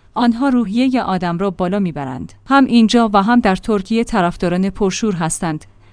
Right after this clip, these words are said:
اما اینجا هواداران پرشورتر از ترکیه هستند." وی همچنین خاطر نشان کرد:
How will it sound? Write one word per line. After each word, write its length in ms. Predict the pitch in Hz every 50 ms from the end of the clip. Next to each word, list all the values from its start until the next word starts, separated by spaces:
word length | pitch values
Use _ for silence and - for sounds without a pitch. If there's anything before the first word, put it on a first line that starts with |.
| -
اما 220 | - 214 220 226 226
اینجا 380 | - 185 196 185 - 240 240
هواداران 640 | 240 226 - 226 190 170 185 165 185 175 185 202 208
پرشورتر 580 | 202 - 226 202 - - 233 220 - 254 247 240
از 140 | 240 226 -
ترکیه 500 | - 240 226 202 - 202 190 185 165 165
هستند." 480 | 147 147 - - 135 123 - - - - _ _ - _ _ -
وی 140 | - 214 240
همچنین 580 | 208 - 247 262 269 262 - 262 240 240 240 220
خاطر 360 | - - 226 220 - 240 214
نشان 340 | 208 208 208 - 254 269 254
کرد: 300 | - 277 269 262 254